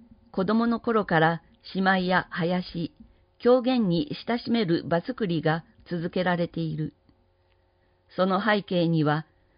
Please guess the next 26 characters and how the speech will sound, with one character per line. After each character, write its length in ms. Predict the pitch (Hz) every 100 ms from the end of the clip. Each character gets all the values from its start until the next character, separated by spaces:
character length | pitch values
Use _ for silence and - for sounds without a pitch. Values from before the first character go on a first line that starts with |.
| _
上 240 | - 254 247
野 120 | 202
さ 180 | 196 180
ん 80 | 160
の 100 | 165
よ 220 | 190 175
う 40 |
に 260 | 151 151 - _ -
名 180 | 196 190
張 260 | 165 151
が 240 | 151 156 - _ _ _ -
観 280 | 180 190 190
阿 60 | 185
弥 220 | 180 -
創 180 | 196 208
座 140 | 202 214
の 120 | 208
地 180 | - -
と 140 | 185
い 160 | 185 190
う 100 | -
縁 220 | 233 233
が 180 | 175 165
あ 40 |
っ 60 | 180 _ 156
て、 200 | 156